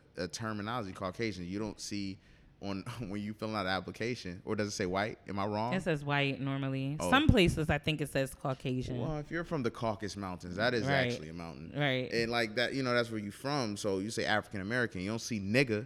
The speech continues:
Speaker 1: on the joint.
Speaker 2: Mm-hmm.
Speaker 1: And so this, to see people responding, one dude literally, he said he was walking, he saw a group of young, young men across the street, and one dude was, like, waving his finger, pointing, knew it was something, and he was like,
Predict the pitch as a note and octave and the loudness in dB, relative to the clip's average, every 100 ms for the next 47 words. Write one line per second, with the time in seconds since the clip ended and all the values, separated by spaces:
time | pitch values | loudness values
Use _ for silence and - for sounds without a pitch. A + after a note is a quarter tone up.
0 | - - - - - G2 G2 E2+ F#2+ D#3+ | -8 -20 -20 -20 -10 -6 -4 -4 0 2
1 | D#3 D3+ D3 A2+ - A#2 G#2+ G2 - - | 2 2 0 -2 -2 0 0 0 -6 -20
2 | - - - - A2 G2+ - - - - | -20 -20 -20 -8 -6 -4 -8 -12 -18 -20
3 | - - - - - - - - A2 - | -20 -20 -20 -20 -20 -20 -12 -10 -8 -4
4 | D#3 E3 - C#3+ C3 G#2 - B2 B2 G#2 | -4 -4 -6 -4 -2 -2 -4 -4 -2 -2
5 | F#2+ G#2+ D#3+ D#3 A2+ G#2 F#2+ G#2 B2+ B2+ | -2 -2 -2 0 -2 -2 -2 0 2 2
6 | A2+ G#2+ G#2+ G#2+ A2+ A#2 A2 A2 G2 G2+ | 0 -4 -6 -8 -6 -2 -2 -2 -4 0
7 | G2+ G2+ G2+ G2+ G#2 G2+ F#2 F#2 G2 F2 | 0 0 -4 -4 -4 -2 -2 -2 -4 -4
8 | F2+ E2+ - D#2 F2+ G#1 D#2+ F#2+ F#2 F#2 | -4 -4 -8 -10 -10 -10 -8 -6 -6 -6
9 | F2 - F#2 - - - C3 B2+ - - | -6 -6 -6 -6 -14 -10 -6 -6 -6 -18
10 | - - F2 G#2+ A2+ A2+ G#2+ F2+ F2+ A#2 | -20 -10 -4 -2 0 0 -2 -4 -8 -4
11 | A#2 A2 G#2+ G2+ A#2 A2+ G#2+ - - A2+ | -2 -2 -4 -4 -6 -4 -4 -6 -8 -6
12 | G2+ G#2 G#2+ A#2+ A2 G#2+ G2 G2 G2+ F#2 | -4 -2 0 0 -2 -4 -6 -6 -8 -8
13 | G2 F2+ - - G2+ A#2+ G#2 G2 | -8 -10 -12 -12 -4 -2 -2 -4